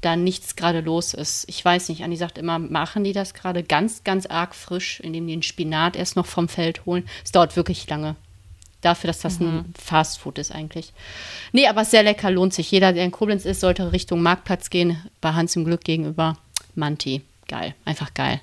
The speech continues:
Speaker 2: Okay.
Speaker 1: Und, ähm,
Speaker 2: Cool.
Speaker 1: ja, dann haben wir noch vietnamesisch abends gegessen. <laughs> Und dann hatten wir ein wirklich schäbiges Hotelzimmer, sag ich, wie es ist.
Speaker 2: Echt?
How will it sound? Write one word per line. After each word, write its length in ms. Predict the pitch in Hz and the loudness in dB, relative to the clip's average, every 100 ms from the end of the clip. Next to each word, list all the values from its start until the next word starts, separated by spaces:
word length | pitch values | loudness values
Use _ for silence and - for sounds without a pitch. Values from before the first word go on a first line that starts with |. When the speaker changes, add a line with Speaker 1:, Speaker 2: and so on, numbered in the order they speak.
| - | -10
Speaker 2:
Okay. 380 | 185 - - 170 - - - - | -14 -12 -10 -12 -12 -18 -20 0
Speaker 1:
Und, 460 | 180 170 165 160 - | 4 6 6 2 0
ähm, 340 | 160 151 151 - | 2 2 2 4
Speaker 2:
Cool. 60 | |
Speaker 1:
ja, 200 | 147 120 - _ _ _ _ | 4 2 -4 _ _ _ _
dann 500 | 185 175 185 190 175 | 0 4 6 4 4
haben 160 | 185 185 | 4 6
wir 80 | |
noch 300 | 175 170 160 | 6 4 2
vietnamesisch 800 | 170 160 180 165 160 170 175 180 | 0 0 2 2 4 2 2 0
abends 320 | - 175 185 | 0 0 0
gegessen. 680 | - 165 175 175 - 233 196 - _ _ _ - - _ _ _ - - - | -2 0 0 2 2 2 0 -4 _ _ _ -20 -20 _ _ _ -20 -8 -8
<laughs> 160 | - | 2
Und 200 | 233 - | 2 6
dann 160 | 202 202 | 6 6
hatten 180 | 175 180 | 6 8
wir 80 | |
ein 80 | 190 | 8
wirklich 220 | 170 175 | 6 2
schäbiges 440 | - 190 170 160 - | 2 2 2 0 -2
Hotelzimmer, 680 | 165 175 170 - 175 165 180 | -4 -2 -2 -4 -4 -4 -4
sag 160 | - 160 | 0 0
ich, 100 | 165 | 0
wie 60 | |
es 100 | 151 | 0
ist. 240 | - 170 - - - - 180 | 2 2 0 -10 -12 -8 -4
Speaker 2:
Echt? 400 | 220 - - | -4 -6 -12